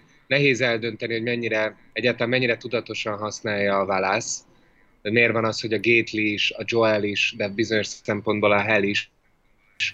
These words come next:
ketrecként, ö, írja le, vagy metaforizálja a függőségét. Ö, marha nehéz ezt kikerülni, hogyha a...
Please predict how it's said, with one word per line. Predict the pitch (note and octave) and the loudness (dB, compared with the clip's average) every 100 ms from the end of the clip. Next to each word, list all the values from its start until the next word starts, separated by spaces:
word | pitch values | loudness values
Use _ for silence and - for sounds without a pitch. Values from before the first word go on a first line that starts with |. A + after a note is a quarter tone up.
| - - _ | -10 -20 _
ketrecként, | B2 A2 G#2+ G2+ - - G2+ G2+ - _ _ _ _ _ _ _ | 0 0 0 -2 -2 -2 0 -2 -8 _ _ _ _ _ _ _
ö, | G2 G2 F#2+ - _ _ _ | -2 0 -2 -12 _ _ _
írja | G#2+ G2 _ _ | 0 0 _ _
le, | G3 G2 G2 - _ _ | -2 0 0 -6 _ _
vagy | - F#2+ G2+ | -4 -4 -2
metaforizálja | G#2 G2+ - F#2+ F2+ F#2 F2+ F#2+ | -4 -4 -4 -6 -2 0 2 0
a | |
függőségét. | F#2 F#2+ F2 F#2 - F#2+ F2 G2+ A2 - _ _ _ | 0 -6 -6 0 2 2 2 2 0 -2 _ _ _
Ö, | - G#2 G#2+ | -2 2 4
marha | B2 B2+ G#2 | 4 4 2
nehéz | G2+ G2+ G2+ | -2 0 -2
ezt | G#2 | -4
kikerülni, | - - G#3 C#3+ G2+ | -10 -8 -6 -4 -4
hogyha | G2+ F#2 G2+ | -4 -2 -2
a... | F#2+ - G2+ G2 | -2 -2 -2 -2